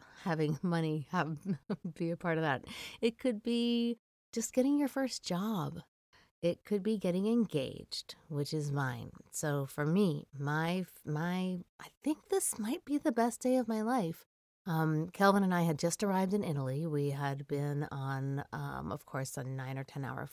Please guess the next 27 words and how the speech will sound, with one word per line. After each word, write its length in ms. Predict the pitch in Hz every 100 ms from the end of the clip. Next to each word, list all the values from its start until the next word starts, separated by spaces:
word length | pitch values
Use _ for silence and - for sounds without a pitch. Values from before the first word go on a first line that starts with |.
| -
flight. 520 | 302 285 277 269 - _ _
And, 200 | 156 139 -
and 140 | 147 147
then 60 |
we 100 | 135
had, 240 | 127 127 139
you 100 | 104
know, 100 | 135
getting 260 | 143 139
to, 200 | 135 127 151 -
getting 240 | 170 151 139
to 280 | - 120 123
Trastevere, 600 | - 139 220 233 226 214
which 180 | 165 -
is 100 | 143
where 140 | 147
we 80 | 143
were 140 | 127 127
staying. 680 | - 226 214 202 202 185
We 100 | 143
dropped 320 | 135 202 208
our 100 | 170
bags 360 | 151 196 190 196
off 160 | 180 175
at 140 | 156
the 80 | 151
hotel. 540 | 160 - 170 165 160